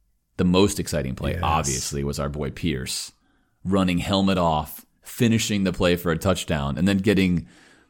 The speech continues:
Speaker 1: the most nonsensical illegal <laughs> participation penalty, you know, that you get, along with Florida State, because they both kept playing. But what a final moment for a guy, Allen, who, along with Shorter, played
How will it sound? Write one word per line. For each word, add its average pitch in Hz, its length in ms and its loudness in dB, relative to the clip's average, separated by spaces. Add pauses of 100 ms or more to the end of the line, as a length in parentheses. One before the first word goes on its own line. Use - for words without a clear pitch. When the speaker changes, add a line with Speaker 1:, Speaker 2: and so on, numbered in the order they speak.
(180)
Speaker 1:
the 127 80 6
most 120 400 6
nonsensical 101 1120 2
illegal 87 520 2
<laughs> - 20 0
participation 87 560 -2
penalty, 73 640 -4
you 85 100 0
know, 73 180 0
that 67 140 -4
you 73 160 -2
get, 80 400 2
along 113 320 4
with 104 120 0
Florida 85 260 0
State, 78 260 0
because 71 220 -6
they 71 100 -4
both 71 280 -4
kept 64 180 -4
playing. 78 240 -2
But 73 120 -2
what 95 380 2
a 85 120 0
final 85 560 -2
moment 80 360 0
for 82 140 -4
a 71 80 -2
guy, 78 320 2
Allen, 78 400 -2
who, 78 420 -2 (340)
along 98 360 4
with 160 100 2
Shorter, 104 540 0 (760)
played 123 340 2